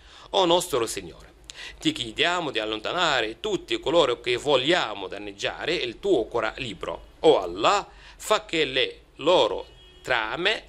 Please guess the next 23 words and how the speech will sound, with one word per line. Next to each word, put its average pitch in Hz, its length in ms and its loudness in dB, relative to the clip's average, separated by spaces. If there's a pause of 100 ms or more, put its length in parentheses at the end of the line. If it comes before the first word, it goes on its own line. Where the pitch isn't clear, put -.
(100)
si - 420 -6
rivoltino 151 680 0
contro 151 420 2 (140)
di 104 160 -6
loro 156 640 2
e 127 120 0
vediamo 127 560 -2
il 104 160 -10
tuo 151 300 0
potere 131 760 -2
su - 200 -6
di 123 140 0
loro. 85 380 -6 (640)
Diciamo 190 500 0
a 127 100 0
tutti 139 420 -10
i 110 80 -10
saggi 165 380 -4
del 98 160 -6
mondo 170 480 -2
che 156 120 -4
il 117 220 0
mondo 190 680 0